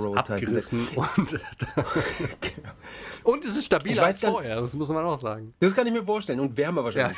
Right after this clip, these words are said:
Speaker 2: Ja, <laughs>
Speaker 1: Besser
Speaker 2: das
Speaker 1: isoliert.
Speaker 2: auch.
Speaker 1: Brennt nicht so schnell.
Speaker 2: Eben.
Speaker 1: Tsunami sicher.
Speaker 2: Das gewinnen eigentlich alle dabei.
Speaker 1: Ja. Das wäre eine Idee. Das sollten aus den, aus den ganzen Shit-Games, aus den ganzen Mahjongs zum Beispiel, die sich jetzt nicht verkaufen werden,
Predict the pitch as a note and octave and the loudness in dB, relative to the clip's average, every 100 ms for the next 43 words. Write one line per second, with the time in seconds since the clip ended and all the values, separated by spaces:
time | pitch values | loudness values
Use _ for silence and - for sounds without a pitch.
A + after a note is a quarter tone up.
0 | - - B2+ C#3 B2+ A#2+ B2+ C#3 - - | -4 -2 0 2 2 2 0 -2 -4 -14
1 | _ _ _ _ _ _ _ _ _ _ | _ _ _ _ _ _ _ _ _ _
2 | _ - A#2 D#3 D#3 - C3+ C#3 C3 C3+ | _ -2 0 2 0 -2 0 0 0 -2
3 | - - - _ _ _ _ _ - - | -10 -20 -20 _ _ _ _ _ -14 0
4 | B2+ A#2+ C3 B2 B2+ C3 A#2+ A2+ A2 G#2+ | 2 4 2 0 -2 0 -2 -2 -4 -4
5 | A2 A#2 B2 B2 G#2+ G#2 G#2 G#2 _ _ | -6 -6 -8 -6 -6 -6 -8 -10 _ _
6 | _ _ _ _ _ _ _ _ _ B2+ | _ _ _ _ _ _ _ _ _ -2
7 | A#2 - - _ _ _ _ _ - G#2+ | -2 -2 -10 _ _ _ _ _ -12 -2
8 | B2+ C3 A#2 B2+ B2 - - - A#2+ A#2+ | 0 0 -2 -4 -6 -10 -20 -12 -8 -4
9 | A#2+ A2 - - B2+ - B2 A#2 - - | -4 -4 -8 -12 -12 -2 -2 -2 -6 -12
10 | - B2+ B2 - A#2+ - - - B2 A#2+ | -6 -2 -2 -2 -4 -6 -6 -2 -2 -2
11 | B2 B2 B2 C3 B2 G#2 B2 C#3+ - - | -2 0 0 0 0 0 0 0 -4 -6
12 | A2 G#2+ - A2+ A2 G#2+ A2+ A#2+ A#2+ - | -4 -4 -6 -8 -6 -6 -4 -4 -4 -4
13 | A2+ A2+ A2 A2+ | -2 -2 0 -2